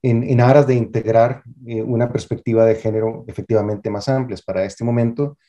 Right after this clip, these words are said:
eh, principalmente las acciones tenían que ver con, eh, los procesos de sensibilización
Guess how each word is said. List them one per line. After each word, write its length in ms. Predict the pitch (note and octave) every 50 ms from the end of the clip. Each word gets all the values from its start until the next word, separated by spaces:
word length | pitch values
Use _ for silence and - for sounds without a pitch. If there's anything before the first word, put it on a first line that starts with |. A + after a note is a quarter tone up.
| _ _ _ _ _ _ _ _
eh, 220 | A#2 A#2 A2+ G#2+
principalmente 800 | G#2+ - A#2 A#2 A2 - A#2+ - - B2+ B2+ B2+ A#2+ A#2+ - C3
las 200 | B2 B2 B2 -
acciones 580 | C3 C3 - - C#3 C3 B2 B2 C3+ C3+ - -
tenían 340 | - A2 A2 A2+ A2+ A#2+ A#2+
que 100 | - A#2
ver 320 | A#2 A#2+ A#2+ A#2+ - -
con, 460 | _ C3 B2+ B2+ C3+ C#3 D3 D3+ - -
eh, 360 | C3 A#2+ A2+ G#2+ G#2+ G#2+ G#2+
los 200 | G#2+ G#2 - -
procesos 380 | - - A2 - A#2 - C3 A#2+
de 80 | A#2+ A2+
sensibilización 960 | - B2+ B2+ B2+ - B2+ B2 B2 A#2+ - B2+ B2 - - B2+ B2+ B2+ B2+